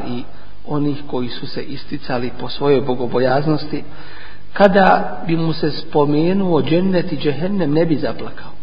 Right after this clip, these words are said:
Ali kada bi mu se spomenuo kabur, plakao bi da bi mu se njegova brada natopila suzama. Pa mu bi rečeno: "Šta ti je?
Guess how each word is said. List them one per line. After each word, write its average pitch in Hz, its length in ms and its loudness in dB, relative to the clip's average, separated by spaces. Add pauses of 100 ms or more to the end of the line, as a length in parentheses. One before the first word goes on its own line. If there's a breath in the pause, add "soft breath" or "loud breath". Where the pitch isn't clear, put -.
(2000 loud breath)
Ali 196 280 6
kada 175 300 6
bi 165 140 2
mu 170 140 6
se 170 160 0
spomenuo 180 680 6
kabur, 220 440 4 (1080 loud breath)
plakao 214 560 6
bi 226 220 4 (340)
da 156 380 6
bi 208 140 4
mu 196 200 4
se 214 360 2 (440)
njegova 143 540 0 (100)
brada 135 460 0
natopila 117 600 -4
suzama. 113 500 -4 (1040 soft breath)
Pa 185 120 8
mu 208 140 8
bi 214 240 6
rečeno: 147 440 2 (1000 soft breath)
"Šta - 260 2
ti 208 160 -2
je? 147 180 2